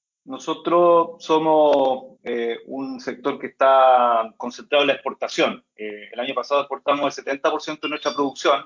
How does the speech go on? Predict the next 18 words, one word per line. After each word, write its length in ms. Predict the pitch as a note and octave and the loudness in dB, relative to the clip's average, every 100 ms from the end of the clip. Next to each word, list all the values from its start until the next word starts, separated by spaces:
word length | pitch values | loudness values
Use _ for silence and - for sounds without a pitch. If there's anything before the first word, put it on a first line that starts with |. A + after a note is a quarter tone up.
| _ | _
este 240 | - - C3+ | -14 -2 0
año 240 | C#3 C#3 | 0 0
ya 120 | C3+ | 0
llevamos 440 | C3+ C3+ C#3 C#3 B2+ | 4 4 2 -2 -6
el 80 | |
ochenta 420 | A#2 - E3+ - C#3+ | -8 -8 -8 -8 -14
por 120 | C#3 | -14
ciento. 420 | G#2 F2+ _ _ - | -18 _ _ _ -10
Eh, 480 | A2 G#2+ G#2 G2+ _ _ _ _ _ | -4 -2 -2 -4 _ _ _ _ _
nuestro 240 | A2 A2 A#2 | -10 -6 -4
principal 340 | A#2+ B2 C#3 | -4 0 2
mercado 580 | C#3+ C#3 C#3+ D3 D3 C#3+ | 2 0 2 4 4 2
es 200 | C#3 - | -2 -2
Asia 540 | D#3 D#3+ - F#3+ G3+ D3 | 0 0 -2 -2 -2 -2
y 60 | |
dentro 360 | C#3 C#3 B2+ C3+ | -8 -8 -6 -2
de 140 | C3+ | 2
Asia 340 | D3 C#3+ D#3+ | 0 0 0